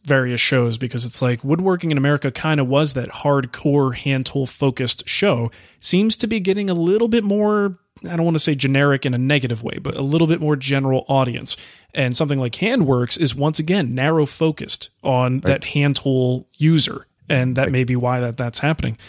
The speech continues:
Speaker 3: Well,
Speaker 2: Well,
Speaker 3: let's get
Speaker 2: that
Speaker 3: serious.
Speaker 2: was
Speaker 3: Woodwork-
Speaker 2: why, that's why I wanna hear more about the classes, because there were some new faces there this year that really kinda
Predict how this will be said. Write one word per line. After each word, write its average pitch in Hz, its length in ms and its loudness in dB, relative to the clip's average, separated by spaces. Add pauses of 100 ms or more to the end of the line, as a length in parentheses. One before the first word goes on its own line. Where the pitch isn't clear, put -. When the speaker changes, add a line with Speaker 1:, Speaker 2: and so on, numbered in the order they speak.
(300)
Speaker 3:
Well, 180 140 2
Speaker 2:
Well, 170 80 2
Speaker 3:
let's 175 60 0
get 202 80 0
Speaker 2:
that 294 60 0
Speaker 3:
serious. 202 160 0
Speaker 2:
was 104 60 -4
Speaker 3:
Woodwork- 131 240 0
Speaker 2:
why, 147 340 -2 (240)
that's 202 240 -2
why 180 180 2
I 143 40 2
wanna 135 220 2
hear 131 160 0
more 127 160 0
about 113 180 -2
the 123 60 -6
classes, 139 580 -2
because 120 280 -2
there 156 100 2
were 175 80 0
some 120 260 0
new 139 140 2
faces 135 460 0
there 104 180 0
this 101 240 -2
year 101 240 2
that 101 360 -2 (220)
really 127 540 2
kinda - 320 -2